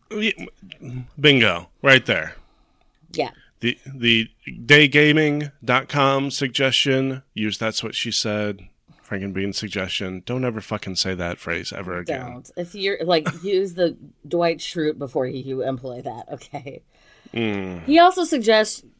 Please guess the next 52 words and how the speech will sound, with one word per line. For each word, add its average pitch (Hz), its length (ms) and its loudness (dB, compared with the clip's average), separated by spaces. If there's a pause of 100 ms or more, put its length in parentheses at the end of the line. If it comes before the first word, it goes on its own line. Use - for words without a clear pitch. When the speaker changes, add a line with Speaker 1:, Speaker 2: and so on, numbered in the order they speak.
(140)
Speaker 2:
you 214 220 -4
don't 170 280 6
be 147 120 0
nice 131 340 -6
to 131 80 -12
her, 113 380 -8
okay? 175 500 2 (180)
Speaker 1:
Y-, 220 60 -2
why 202 200 6
would 165 240 6
you? 87 200 -2 (160)
Speaker 2:
<laughs> - 540 -6
Speaker 1:
That's 196 200 4
a 190 60 10
woman. 107 500 4
She's, 135 240 0
she's 143 360 0
inferior 107 540 0
to 104 120 -8
you. 90 340 -6 (380)
Don't 180 120 0
be 139 80 4
nice 90 280 -4
to 95 60 -16
them. 90 300 -8
Speaker 2:
Stating, 170 720 4
"Women 262 480 4
want 170 220 6
a 143 40 2
man 170 420 6
who 214 120 2
has 151 340 2
an 180 180 -4
edge. 135 640 -2 (420)
Not 339 280 8
the 226 80 4
kind 175 240 6
of 160 100 6
guy 147 260 10
who 160 120 8
gives 135 260 0
her 131 160 -2
extra 143 420 0
attention 208 540 4
that 185 160 2
he 302 140 4
wouldn't 151 380 -2
give 233 180 4
his 247 160 2
other 262 260 4
<laughs> - 0 -
friends." 170 960 2